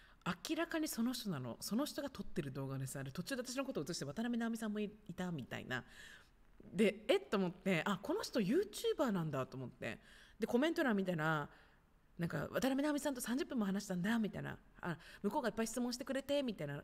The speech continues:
話してて、あ、あ、YouTuberの人だったんだと思って。でもその、喋ってるその文章、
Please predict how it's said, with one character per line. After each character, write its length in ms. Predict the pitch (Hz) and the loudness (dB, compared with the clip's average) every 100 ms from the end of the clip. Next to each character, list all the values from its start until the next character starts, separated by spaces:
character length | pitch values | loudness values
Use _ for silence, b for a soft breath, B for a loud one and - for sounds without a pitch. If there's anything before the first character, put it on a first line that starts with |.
| - | -6
話 300 | 175 185 190 | -2 -2 -2
し 40 | |
て 80 | 165 | -8
て、 280 | - 190 156 - b b b | -2 -2 -2 -6 b b b
あ、 120 | 339 - B B B B B - - | 6 6 B B B B B -12 2
あ、 80 | |
YouTuber 520 | 247 285 339 466 415 349 | 6 6 4 4 4 4
の 80 | |
人 140 | 277 254 | 4 2
だ 60 | |
っ 40 | 233 | 2
た 100 | - | 2
ん 100 | 190 | 4
だ 340 | 190 247 277 277 | 6 8 6 4
と 120 | 170 | 2
思 120 | 165 | 0
っ 20 | |
て。 360 | 160 160 143 139 | -2 -2 0 4
で 80 | 208 | 4
も 80 | 190 | 4
そ 160 | 220 | 4
の、 160 | 349 - B B | 2 0 B B
喋 280 | - 262 494 | 0 6 4
っ 100 | - | 6
て 80 | 453 | 6
る 300 | 359 - - | 6 2 -8
そ 140 | - | 2
の 80 | 226 | 2
文 280 | 190 302 453 | 6 6 6
章、 360 | - 175 147 | 4 0 0